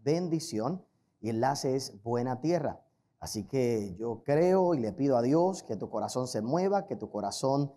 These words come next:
sea, eh, movido a creerle a Dios durante este tiempo, a que puedas entender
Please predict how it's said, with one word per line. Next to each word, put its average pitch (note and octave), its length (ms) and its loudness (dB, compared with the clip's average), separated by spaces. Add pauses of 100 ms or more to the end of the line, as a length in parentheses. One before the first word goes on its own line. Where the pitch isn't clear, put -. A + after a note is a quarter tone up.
(220)
sea, C#3+ 640 4
eh, A#2 240 -2
movido E3 840 2 (280)
a A2+ 320 4
creerle C#3+ 460 2
a A#3 80 6
Dios G3 360 4
durante B2+ 340 0
este D3+ 140 0
tiempo, C3 520 0 (260)
a C3 220 0
que - 160 0
puedas A3 520 2
entender D#3 800 2